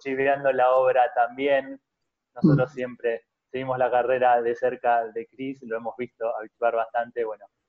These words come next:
Speaker 1: estamos ahora vía Zoom, a la lejanía, pero cerca, para, bueno, presentar tu primer tema, tu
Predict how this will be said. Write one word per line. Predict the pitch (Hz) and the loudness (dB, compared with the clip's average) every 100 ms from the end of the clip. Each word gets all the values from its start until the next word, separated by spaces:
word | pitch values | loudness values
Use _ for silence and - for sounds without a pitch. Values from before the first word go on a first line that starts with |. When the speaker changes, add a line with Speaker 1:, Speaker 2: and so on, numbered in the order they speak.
| _ _ | _ _
Speaker 1:
estamos | - 139 135 131 131 - _ | -6 -2 0 0 -2 -10 _
ahora | - 135 135 131 | 0 2 4 4
vía | 135 135 | 4 2
Zoom, | 135 156 160 165 - | 2 0 0 -6 -2
a | 143 | 2
la | 139 | 2
lejanía, | 139 147 156 165 165 | 2 0 0 0 0
pero | 151 139 | 0 0
cerca, | - 156 151 156 156 156 - _ | 0 0 0 0 0 -2 -16 _
para, | - 139 156 160 - - | -4 0 0 -2 -10 -10
bueno, | 208 175 135 _ _ - | -4 -2 -4 _ _ -4
presentar | 147 147 156 151 175 180 180 | -4 -2 -6 2 4 4 2
tu | 156 143 | 0 0
primer | 147 160 160 | 0 0 2
tema, | 190 185 147 147 | 2 4 2 0
tu | 147 139 139 143 | 0 2 0 -4